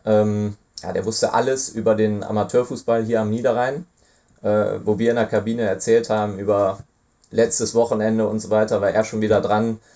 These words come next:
äh, über den Torjäger der Kreisliga C und dass, äh, die dritte Mannschaft von so und so ordentlich aufgerüstet hat und, ähm,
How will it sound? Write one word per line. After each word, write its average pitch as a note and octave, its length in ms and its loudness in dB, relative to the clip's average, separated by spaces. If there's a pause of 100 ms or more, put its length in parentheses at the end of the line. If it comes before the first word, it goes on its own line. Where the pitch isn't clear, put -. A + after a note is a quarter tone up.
(320)
äh, A2 300 4
über G#2+ 180 4
den G#2+ 180 2
Torjäger A2+ 380 6
der G#2 120 4
Kreisliga G#2+ 440 0
C A#2+ 360 2
und G2+ 560 -4
dass, - 420 0
äh, G#2+ 260 2
die G#2 160 -2
dritte A#2 260 2
Mannschaft A#2 480 0
von A2 160 0
so A#2+ 160 0
und A#2 100 0
so A2 320 4 (560)
ordentlich B2+ 360 2
aufgerüstet B2 580 0
hat B2 300 2 (480)
und, A2 580 2
ähm, G#2+ 400 2